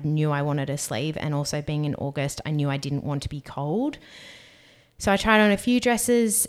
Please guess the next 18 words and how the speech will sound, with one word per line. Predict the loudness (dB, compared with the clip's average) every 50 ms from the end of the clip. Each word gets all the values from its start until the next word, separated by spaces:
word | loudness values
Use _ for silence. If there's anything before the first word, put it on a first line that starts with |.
| -4 -2
and | 0 2 4 4 4 4 4 2 2 0 -2 -4 -6 -8 -10 -12 _ _ _ _
yeah, | -6 -2 0 2 2 2 0
that | 0 0 0 0 0
was | -2 -4 -4
the, | -2 0 0 2 2 0 -2
I | -2
think, | -4 -4 -6 -6 -6
third | -6 -6 -6 -6
or | -6
fourth | -6 -8 -8 -8 -6
one | -6 -6 -4
I | -4 -6
tried | -6 -6 -6 -4 -4
on, | -2 -2 -2 -2 -2
and | -2 -2 -2 -2 -4 -6 -8
just | -10 -10 -10 -8 -8 -8
straight | -6 -4 -4 -4 -2 -4
away | -4 -4 -4 -4 -4 -4 -4 -2 -4 -4 -6 -8 -12